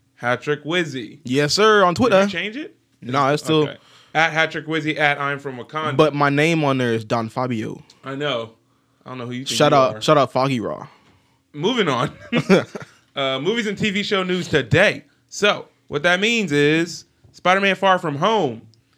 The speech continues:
Speaker 1: billion dollars. Aladdin, billion dollars. Captain Marvel, billion dollars. Avengers, almost three billion dollars.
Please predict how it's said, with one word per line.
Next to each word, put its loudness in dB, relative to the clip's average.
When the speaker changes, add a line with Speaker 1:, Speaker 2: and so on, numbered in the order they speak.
Speaker 1:
billion 2
dollars. 0
Aladdin, -2
billion 0
dollars. -2
Captain -2
Marvel, -2
billion 0
dollars. 0
Avengers, -4
almost -8
three -4
billion -2
dollars. -12